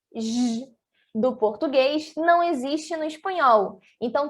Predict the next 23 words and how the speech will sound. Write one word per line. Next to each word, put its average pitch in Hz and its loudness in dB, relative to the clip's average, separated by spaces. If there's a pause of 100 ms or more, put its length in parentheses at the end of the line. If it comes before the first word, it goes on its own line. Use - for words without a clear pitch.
todas 403 2
as 415 -2
vezes 226 -4
que - -12
esse 214 -6
som 330 2
aparecer, 302 0
por 233 0
exemplo, 233 -2
no 208 -4
G, 220 0 (240)
G, 254 -2 (280)
devemos 233 2
pronunciar 247 -6
como 311 -2
um 415 -2 (220)
R - -12 (460)
do 202 0
português, 214 -4
um 226 0
R 220 -8 (580)
de 233 -6
rato, 233 -4